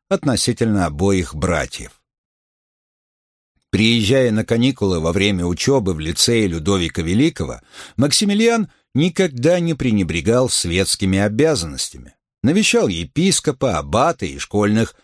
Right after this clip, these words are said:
учителей, чтобы поведать им о своих успехах.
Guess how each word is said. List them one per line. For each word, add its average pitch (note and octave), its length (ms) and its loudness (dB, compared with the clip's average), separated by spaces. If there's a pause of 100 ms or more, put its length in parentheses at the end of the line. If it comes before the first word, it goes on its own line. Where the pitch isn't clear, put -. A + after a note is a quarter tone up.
(140)
учителей, C3 800 0 (200)
чтобы F#3+ 340 0
поведать C#3+ 580 0
им C3 160 2
о A#2 40 0
своих E2 440 -4
успехах. - 720 -8